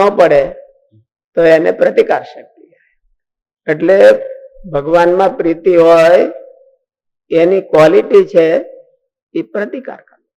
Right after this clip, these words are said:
છે. બીજી ક્યાંય થાય નહીં, ભગવાન સિવાય બીજી ક્યાંય પ્રીતિ ન થાય. એટલું જ નહીં પાછું એમ. ભગવાનમાં પ્રીતિ કરતા એને વિઘન આવે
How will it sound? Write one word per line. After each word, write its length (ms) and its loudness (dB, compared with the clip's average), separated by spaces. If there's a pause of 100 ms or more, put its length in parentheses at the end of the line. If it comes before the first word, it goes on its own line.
છે. 160 -20 (1400)
બીજી 360 2
ક્યાંય 200 -4
થાય 340 0
નહીં, 180 -12
ભગવાન 420 -6
સિવાય 340 -16
બીજી 280 -16
ક્યાંય 200 -18
પ્રીતિ 320 -20
ન 80 -20 (100)
થાય. 240 -20 (760)
એટલું 360 4
જ 80 -4
નહીં 220 4
પાછું 280 -4
એમ. 140 -14 (1800)
ભગવાનમાં 560 0
પ્રીતિ 280 0
કરતા 340 2
એને 140 2
વિઘન 400 2
આવે 300 4